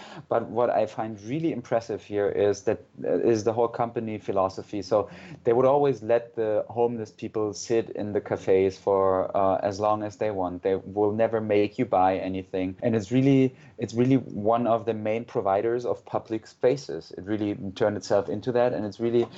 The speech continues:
it's really interesting how they do it. Uh, also, they are supposed to treat their employees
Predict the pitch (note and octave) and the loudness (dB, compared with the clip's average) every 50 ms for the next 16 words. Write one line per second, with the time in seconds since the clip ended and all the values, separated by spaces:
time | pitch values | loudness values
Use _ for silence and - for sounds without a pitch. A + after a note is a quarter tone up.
0 | - - - - - A#2+ B2 B2+ B2+ B2 B2 - A#2+ - - B2 A2 A2+ G#2+ G#2+ | -16 -16 -16 -6 0 2 4 6 6 4 4 0 -4 -4 -4 -2 0 2 2 2
1 | G#2 G#2 F#2+ - G2+ F#2+ G2 F#2+ - - G#2 - G#2+ F2+ F#2+ F#2 - - G2+ B2+ | 2 0 0 0 0 2 2 2 2 2 2 0 0 -4 -6 -4 0 2 4 4
2 | C#3 C3+ - B2+ - A2+ G#2+ A2 G#2+ - _ - G#2+ - - G#2 G#2 G#2 - - | 2 2 -2 -4 -2 0 -2 -2 -2 -6 _ -14 -10 -4 0 0 0 0 -2 -8
3 | - - - B2 A#2 A#2 - - G2+ - - - C3+ C3+ C3 - - A2 G#2+ - | -12 -4 -2 -2 -2 -2 -4 -10 -16 -14 -10 -8 -6 -6 -4 -2 0 0 0 0
4 | D#2 G2 F#2 - C#3 C#3 D3 C#3+ C#3 C3 B2+ B2 A#2 - - - | -2 -6 -6 -2 0 2 2 2 0 -2 -4 -6 -10 -12 -14 -20